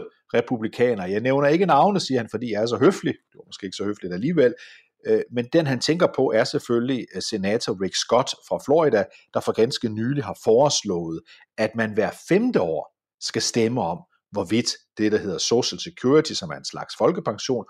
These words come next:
og Medicare, som er den, øh, medicinske hjælp, den sundhedshjælp, som pensionister kan få, jamen hver femte år skal stemme om, hvorvidt de skal fortsætte,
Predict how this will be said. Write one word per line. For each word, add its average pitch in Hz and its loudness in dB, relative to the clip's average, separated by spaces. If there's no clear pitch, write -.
og 92 -8
Medicare, 101 0
som 87 -8
er 80 -10
den, 104 0
øh, 85 -10
medicinske 92 -10
hjælp, 131 0
den 95 -8
sundhedshjælp, 113 -6
som - -10
pensionister 104 -12
kan - -12
få, 139 0
jamen 110 2
hver 98 2
femte 143 0
år 101 2
skal - -6
stemme 120 -2
om, 101 -6
hvorvidt 85 -12
de 127 -6
skal 165 -2
fortsætte, 170 4